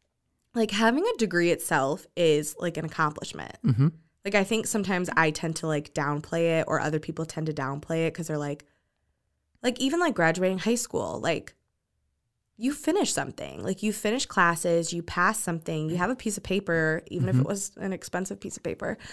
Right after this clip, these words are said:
Speaker 2: <laughs>
Speaker 1: Um, like, that's an accomplishment in and of itself.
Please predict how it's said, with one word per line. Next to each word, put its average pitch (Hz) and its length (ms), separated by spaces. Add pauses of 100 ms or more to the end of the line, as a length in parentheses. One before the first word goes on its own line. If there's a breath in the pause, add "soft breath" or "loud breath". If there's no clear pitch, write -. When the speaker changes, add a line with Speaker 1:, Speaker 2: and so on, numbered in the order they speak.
(120 loud breath)
Speaker 2:
<laughs> - 280
Speaker 1:
Um, 196 640
like, 220 120
that's 294 160
an 311 80
accomplishment 214 800
in 190 80
and 175 100
of 160 100
itself. - 640